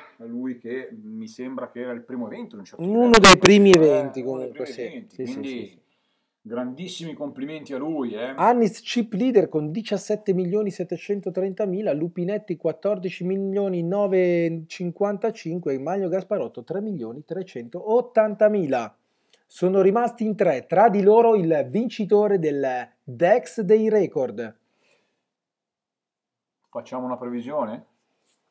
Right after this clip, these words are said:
Speaker 2: Qual è il tuo, il tuo pronosticato?
Speaker 1: Ah, il mio pronosticato, diciamo che io vedo... Vabbè,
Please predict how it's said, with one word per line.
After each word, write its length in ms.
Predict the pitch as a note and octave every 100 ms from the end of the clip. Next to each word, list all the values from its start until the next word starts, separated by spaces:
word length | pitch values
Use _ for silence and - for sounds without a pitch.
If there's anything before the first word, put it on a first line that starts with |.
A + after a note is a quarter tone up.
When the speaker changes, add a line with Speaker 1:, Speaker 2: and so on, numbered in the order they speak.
| _ _ _ _
Speaker 2:
Qual 200 | _ F3+
è 60 | F#3
il 100 | C3+
tuo, 460 | C#3 B2 C3+ C3 B2+
il 80 |
tuo 160 | A#2+ C3
pronosticato? 840 | - B2+ B2 - A2+ G#2 G2 A2 _ _ _ _ _ _ _ _ _
Speaker 1:
Ah, 200 | - -
il 60 | B2
mio 100 | D#3
pronosticato, 800 | C#3+ D3+ - D3 A#2+ F3 E3 C3+
diciamo 420 | A#2 C#3+ C#3+ C#3
che 160 | - C3
io 640 | C3+ B2+ A#2+ A#2 A#2 B2
vedo... 320 | A#2 A#2 A2+
Vabbè, 260 | A2 G#2